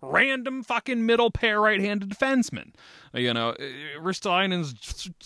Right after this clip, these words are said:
it doesn't matter, you know, who the, I don't know. It's just, <sighs>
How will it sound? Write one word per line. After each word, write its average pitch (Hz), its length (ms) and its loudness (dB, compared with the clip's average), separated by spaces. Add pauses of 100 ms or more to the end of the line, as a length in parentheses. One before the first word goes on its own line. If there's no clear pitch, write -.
it 247 140 -12
doesn't 285 320 -2
matter, 277 500 -2
you 117 140 -4
know, 185 100 2
who 311 180 0
the, - 160 -10 (140)
I 147 140 -8
don't 82 120 -12
know. 170 180 -10 (1300)
It's 254 200 -4
just, - 320 -2
<sighs> - 40 -8